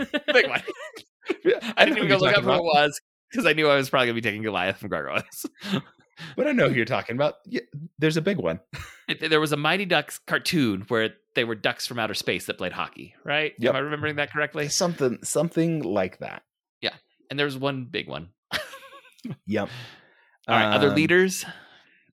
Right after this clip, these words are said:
Speaker 1: Let's see, uh, jumping down. We got
Speaker 3: er,
Speaker 1: leader.
Speaker 2: Not leader.
Speaker 3: do you, we're on,
Speaker 1: Oh.
Speaker 3: uh, rich person.
Speaker 2: Rich
Speaker 1: Oh.
Speaker 2: person.
Speaker 1: Rich person. Sorry.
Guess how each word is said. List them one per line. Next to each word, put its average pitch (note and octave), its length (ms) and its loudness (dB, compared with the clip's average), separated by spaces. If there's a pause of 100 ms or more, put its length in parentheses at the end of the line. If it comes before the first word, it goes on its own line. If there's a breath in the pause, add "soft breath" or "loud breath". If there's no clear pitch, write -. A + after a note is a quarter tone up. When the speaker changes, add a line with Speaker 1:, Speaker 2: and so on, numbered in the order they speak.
(100)
Speaker 1:
Let's A2+ 300 -8
see, F#2+ 180 2
uh, D#2+ 200 -2
jumping A#2+ 320 -4
down. A2 520 0
We A2+ 80 -4
got C3 100 6
Speaker 3:
er, A#2+ 120 6
Speaker 1:
leader. B2 340 2 (220 soft breath)
Speaker 2:
Not A#3+ 220 -10
leader. G3+ 220 -8
Speaker 3:
do D3 80 0
you, E2 180 -4 (100)
we're D#3 120 4
on, D#3 280 4
Speaker 1:
Oh. C#3+ 40 4 (100)
Speaker 3:
uh, C3+ 40 2
rich F3 240 0
person. - 300 -10 (260)
Speaker 2:
Rich - 80 -2
Speaker 1:
Oh. A#2+ 100 2
Speaker 2:
person. F3+ 360 -14 (180)
Speaker 1:
Rich E3+ 240 0
person. F#2 320 -4 (200)
Sorry. A2+ 340 -2